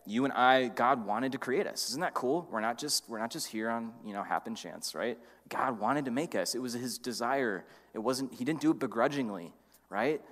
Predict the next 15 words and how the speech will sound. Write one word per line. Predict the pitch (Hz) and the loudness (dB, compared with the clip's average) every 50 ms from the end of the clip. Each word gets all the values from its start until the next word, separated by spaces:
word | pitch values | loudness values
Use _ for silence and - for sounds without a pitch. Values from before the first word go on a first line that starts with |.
| - | -8
This | - - | -4 -2
is | 190 165 - | -2 0 2
good | - 147 143 | 2 0 2
for | - - 139 | 4 4 4
our, | 123 117 110 104 - 117 | 6 4 4 2 -2 -6
for | - - - 123 - | -4 0 2 2 4
our | - 110 120 110 | 4 4 2 4
identity | 120 110 104 92 - 107 - - - 107 92 95 92 | 4 2 2 0 -2 -4 -4 -4 -6 -6 -6 -8 -8
to | - - 107 | -6 -4 -2
know | 110 120 135 | -2 -2 0
that. | 104 85 76 - - - - - _ _ _ _ _ _ _ _ _ - - _ - - - | -2 -2 -4 -4 -6 -12 -20 -20 _ _ _ _ _ _ _ _ _ -18 -18 _ -20 -16 -10
So | - - 120 | -6 -6 -4
the | - | -4
key | - - 190 202 196 | -4 0 2 2 4
word | 156 147 147 151 151 143 | 6 8 8 8 6 4